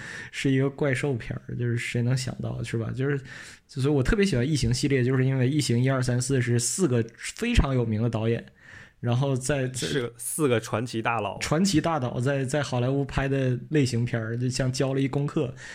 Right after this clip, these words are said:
Speaker 1: 交了一敲门砖，就是说，我，你看我能干这活儿，然后再去拍自己想拍的东西。所以我在看那，那几个网剧之后，我就觉得，哇，太，太棒了，整，整个彻底都变了。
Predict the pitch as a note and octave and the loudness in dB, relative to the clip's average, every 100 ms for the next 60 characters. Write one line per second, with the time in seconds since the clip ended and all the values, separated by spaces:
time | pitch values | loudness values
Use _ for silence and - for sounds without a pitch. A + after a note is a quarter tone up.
0 | - - C#3+ C#3+ C#3+ E3 C#3 C3+ C3 B2+ | -12 -2 0 2 2 2 2 2 2 2
1 | B2+ C3 A#2+ A#2+ A#2+ B2 A#2 A2 C3+ A2+ | -2 -2 0 2 0 0 0 2 0 2
2 | A#2+ D#3+ C3 A2+ A2 A#2+ - - - - | 0 0 0 -2 -4 -10 -14 -20 -20 -20
3 | - B2 A#2+ C3 B2+ B2+ - B2 C#3+ B2+ | -10 -2 0 2 2 0 -2 -2 0 0
4 | B2 - B2 A#2 B2 A#2 A#2+ A#2 A2 A#2 | 0 0 0 0 2 2 0 -4 -4 -2
5 | A2+ A2 G#2 - A2 A2+ - - - - | 0 -2 -4 -6 -4 -4 -6 -16 -20 -20
6 | - - D#3+ E3+ A#2 B2 - D#3 C3+ - | -16 -2 2 2 2 0 -2 -2 -4 -4
7 | D#3 D3 D#3 D3 B2+ A2+ A#2 B2+ B2+ - | -2 -2 -2 -2 0 -2 0 -2 -6 -14
8 | _ _ _ _ - A2+ G#2+ D#3+ C3+ B2+ | _ _ _ _ -4 -2 -2 0 0 0
9 | C3+ A2+ G#2 A2+ D2 - - C3 - D3+ | 0 -2 -2 -4 -6 -12 -10 -8 -4 -2
10 | B2+ A#2+ - D3+ A#2 B2 G#2+ A2 A#2+ _ | -2 2 2 2 0 -2 -2 -6 -10 _
11 | - - - A2+ A#2 - A#2 E3 D3 - | -18 -10 -6 -4 -4 -2 -2 -2 -2 -2
12 | B2+ A2 B2 C3+ B2 A#2+ | 0 0 0 0 -2 -4